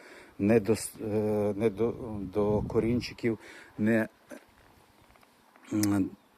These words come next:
дуже багато поливаєте. Зараз вегетація слабенька, бо температури низькі. І просто ви заливаєте коріння, якщо там не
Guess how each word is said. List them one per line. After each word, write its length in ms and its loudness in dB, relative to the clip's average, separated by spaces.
дуже 640 2
багато 600 0
поливаєте. 720 2
Зараз 420 0
вегетація 640 0
слабенька, 640 2
бо 160 -4
температури 720 -2
низькі. 480 -2
І 180 4
просто 360 0
ви 120 2
заливаєте 760 2
коріння, 540 0
якщо 480 -2
там 260 0
не 640 2